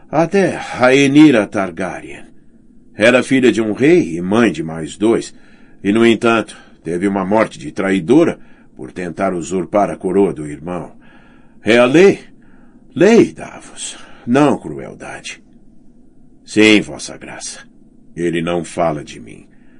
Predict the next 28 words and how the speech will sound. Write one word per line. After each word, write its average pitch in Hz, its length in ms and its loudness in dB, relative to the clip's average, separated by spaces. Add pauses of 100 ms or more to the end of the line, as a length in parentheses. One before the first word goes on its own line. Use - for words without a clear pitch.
(240)
Davos 104 520 -2
sentiu 110 400 -2
um 110 140 -4
momento 101 460 -2
de 92 100 -10
compaixão 101 800 -4
por 90 160 -8
seu 95 200 -4
companheiro 90 540 -4
de 78 140 -8
cela, 95 500 -2
lá 76 180 -12
embaixo, 82 600 -4 (240)
no 71 100 -14
escuro. 117 540 -4 (580)
Sabia 123 540 6
que 131 120 -4
deveria 107 380 2
manter 104 360 -2
silêncio, 101 680 -2
mas 65 180 -16
estava 82 380 -6
cansado 87 760 -4
e 82 40 -6
doente 87 580 -4
até 85 240 -8
o 80 160 -4
âmago, 101 440 -4